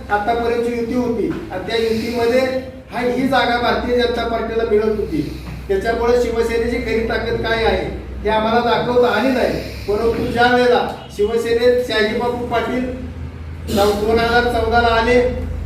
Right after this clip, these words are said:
त्यावेळेला आमची काय ताकद आहे ती दाखवली. परंतु त्यांचं काय असेल, त्यांच्या काय चुका झाल्या असतील, त्याच्यामुळे मागच्या दोन हजार चौदाला ते पडले. तरी सुद्धा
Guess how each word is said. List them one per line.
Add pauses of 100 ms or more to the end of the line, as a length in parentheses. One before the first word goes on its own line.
(460)
त्यावेळेला
आमची
काय
ताकद
आहे
ती
दाखवली.
परंतु
त्यांचं
काय
असेल,
त्यांच्या
काय
चुका
झाल्या
असतील,
त्याच्यामुळे
मागच्या
दोन
हजार
चौदाला
ते
पडले. (440)
तरी
सुद्धा